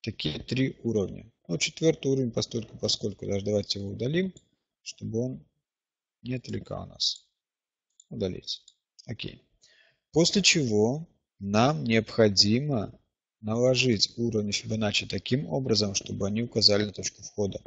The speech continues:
Те, кто торгует уровнем Фибоначчи, а, обратите внимание на то, что мы не ищем здесь уровни коррекции. Поэтому и уровни Фибоначчи мы накладываем не так, как вас учат на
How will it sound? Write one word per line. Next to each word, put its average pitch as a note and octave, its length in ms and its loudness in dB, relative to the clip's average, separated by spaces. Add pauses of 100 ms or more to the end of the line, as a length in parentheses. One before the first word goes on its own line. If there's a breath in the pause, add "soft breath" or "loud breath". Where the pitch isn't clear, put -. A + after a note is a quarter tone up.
(680 loud breath)
Те, C#3 200 8
кто E3+ 160 -2
торгует C#3 480 2
уровнем C3 300 2
Фибоначчи, A#2+ 680 0 (260)
а, F#2 500 -12 (200)
обратите A2 480 0
внимание C#3 380 0
на B2 120 -2
то, E3 180 0
что - 200 -4
мы A2+ 160 0
не C3+ 160 -2
ищем C3+ 640 -2
здесь A2+ 380 -2 (120)
уровни A#2 320 0
коррекции. - 680 2 (560 soft breath)
Поэтому B2+ 440 6
и B2 240 0
уровни C3+ 380 4
Фибоначчи A#2+ 600 0
мы A#2 120 -4
накладываем A2+ 640 2
не G#2 100 -4
так, A#2 320 0
как - 240 -12
вас G#2+ 300 2
учат A#2+ 360 -2
на G2+ 880 -4